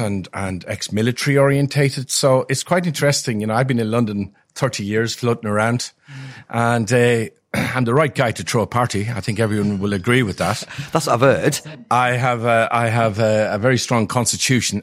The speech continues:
Speaker 1: and nothing to be proud of because I'm now fifty-six. I can look back and say, "God,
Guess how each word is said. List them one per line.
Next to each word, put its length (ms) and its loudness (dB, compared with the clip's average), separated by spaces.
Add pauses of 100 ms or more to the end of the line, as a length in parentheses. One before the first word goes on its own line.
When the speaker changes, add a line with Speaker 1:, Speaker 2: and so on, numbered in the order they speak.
Speaker 1:
and 120 2
nothing 180 0
to 100 -4
be 120 2
proud 320 0
of 100 -10
because 260 -4 (600)
I'm 180 2
now 220 4
fifty-six. 880 -2
I 80 -6
can 220 -2
look 280 -2
back 360 -4
and 100 -8
say, 320 -4 (540)
"God, 400 -4